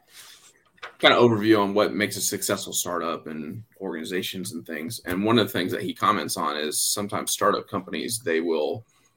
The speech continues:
when they're first hiring their first salespeople, they'll hire from big name logos,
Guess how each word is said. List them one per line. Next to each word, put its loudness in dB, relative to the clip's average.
when -4
they're 2
first 0
hiring 0
their -2
first -2
salespeople, -6
they'll -2
hire 0
from -10
big 4
name -4
logos, -6